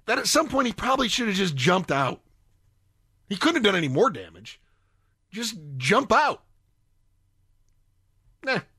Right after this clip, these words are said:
now he's in custody, which means he's thirty-eight, and he's in jail for stealing a yacht after he was stealing hood ornaments.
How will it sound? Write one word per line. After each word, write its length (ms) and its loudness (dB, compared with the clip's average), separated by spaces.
now 140 -2
he's 140 0
in 60 -4
custody, 340 -6
which 160 -2
means 220 2
he's 160 -2
thirty-eight, 580 2
and 100 0
he's 160 0
in 160 0
jail 480 0
for 160 -2
stealing 400 0
a 20 2
yacht 480 0
after 240 0
he 40 -2
was 140 0
stealing 280 2
hood 160 4
ornaments. 480 -10